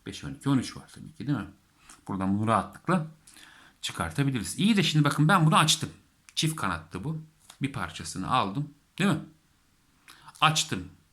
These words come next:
Bütün açıyorum yani. Kesilmişle kesilme iki parça, üst parçayla alt parçayı bütün açıyorum. Ne elde ederim sevgili arkadaşlar? Bakın. Şurası zaten kesilmişti.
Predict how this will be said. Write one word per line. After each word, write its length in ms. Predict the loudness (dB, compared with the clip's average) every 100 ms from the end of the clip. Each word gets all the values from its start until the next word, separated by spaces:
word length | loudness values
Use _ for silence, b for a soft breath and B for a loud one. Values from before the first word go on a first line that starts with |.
| 0
Bütün 220 | 2 4
açıyorum 460 | 4 2 -2 -4 -4
yani. 140 | -6 -2
Kesilmişle 720 | 2 2 4 4 2 -2 -2
kesilme 340 | 0 0 0
iki 260 | -2 -4 0
parça, 300 | 2 0 -2
üst 200 | -2 0
parçayla 400 | -2 -2 -4 -2
alt 240 | -2 -2
parçayı 440 | -6 -4 -2 -2 -2
bütün 200 | -4 -4
açıyorum. 500 | -4 -4 -6 -6 -6 B B B B B B 2
Ne 180 | 4 6
elde 240 | 4 2
ederim 260 | -2 -2 -4
sevgili 340 | -6 -8 -8
arkadaşlar? 560 | -10 -10 -10 -10 -12 -12
Bakın. 320 | -6 -4 -4 -8 b b b b b b
Şurası 560 | -6 0 2 2 0 0
zaten 560 | 2 2 0 -8 -10 -8
kesilmişti. 1120 | -6 -4 -4 -6 -8 -10 -8 -4 -4 -4